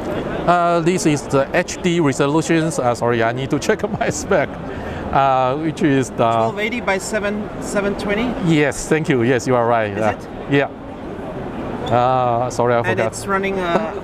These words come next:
Speaker 1: <laughs>
Speaker 2: octa-core Snapdragon?
Speaker 1: Yeah, Snapdragons. Yeah, six, uh,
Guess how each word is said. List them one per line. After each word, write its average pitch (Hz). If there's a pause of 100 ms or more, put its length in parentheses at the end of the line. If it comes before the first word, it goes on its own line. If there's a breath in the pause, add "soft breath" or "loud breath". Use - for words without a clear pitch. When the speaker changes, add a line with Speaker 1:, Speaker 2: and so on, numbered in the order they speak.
(540)
Speaker 1:
<laughs> -
Speaker 2:
octa-core 220
Snapdragon? 202 (1300)
Speaker 1:
Yeah, 202
Snapdragons. 151 (100)
Yeah, 123
six, 180
uh, 147